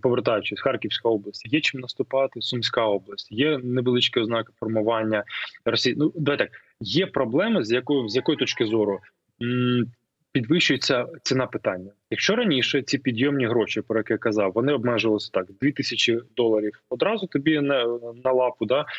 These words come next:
і потім ще дві тисячі доларів — це щомісячна виплата. То зараз поступово ці ось гроші ростуть, одноразові, як я казав, це десять, одинадцять тисяч доларів. Тобто людей все більше і більше затягують тільки грошима. Як чим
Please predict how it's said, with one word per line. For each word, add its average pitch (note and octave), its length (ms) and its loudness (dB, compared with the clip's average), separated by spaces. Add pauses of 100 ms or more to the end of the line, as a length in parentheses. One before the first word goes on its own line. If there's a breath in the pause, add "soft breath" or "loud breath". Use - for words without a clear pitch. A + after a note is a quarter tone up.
(140 loud breath)
і F3 80 0
потім D3+ 320 0
ще - 180 2
дві A2 140 0
тисячі A2+ 300 0
доларів — C3 340 2
це - 140 0
щомісячна A2+ 540 0
виплата. - 480 -2
То A2+ 120 0
зараз F3+ 280 0
поступово C#3+ 600 0
ці A2+ 260 0
ось G#2 200 0
гроші C3 300 0
ростуть, - 480 0 (120)
одноразові, A2+ 680 2 (440 loud breath)
як G#2+ 180 0
я A#2 100 2
казав, C#3 360 2
це - 140 -8
десять, A2+ 440 -2
одинадцять G#2+ 480 -4
тисяч G2+ 320 -4
доларів. G#2 400 0 (400 loud breath)
Тобто A#2 320 -2 (240 loud breath)
людей D#3 540 0
все - 180 -2
більше C3 380 2
і - 20 0
більше D#3+ 320 2
затягують C3+ 380 0
тільки C3 280 0
грошима. A2 560 0 (300)
Як G#2+ 100 -4
чим D3 260 2